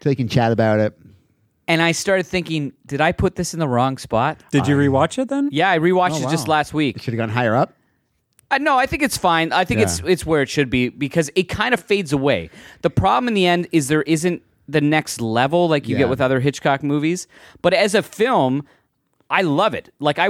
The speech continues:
Speaker 2: I sit down and watch this movie, and I'm entertained through the whole
Speaker 1: Mm.
Speaker 2: thing.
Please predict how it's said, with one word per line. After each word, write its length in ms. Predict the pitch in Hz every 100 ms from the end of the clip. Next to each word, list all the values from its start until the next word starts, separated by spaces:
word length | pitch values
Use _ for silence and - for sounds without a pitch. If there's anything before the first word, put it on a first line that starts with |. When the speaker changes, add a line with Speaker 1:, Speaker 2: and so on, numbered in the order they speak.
| 185
Speaker 2:
I 100 | 143
sit 180 | 170 196
down 160 | 196 175
and 80 | 139
watch 240 | 160 -
this 180 | 147 143
movie, 340 | 147 139 135 -
and 100 | 131
I'm 160 | 135
entertained 640 | 151 147 - 151 147 143
through 140 | - 120
the 100 | 120
whole 320 | 117 170 185
Speaker 1:
Mm. 40 | 156
Speaker 2:
thing. 440 | 156 151 147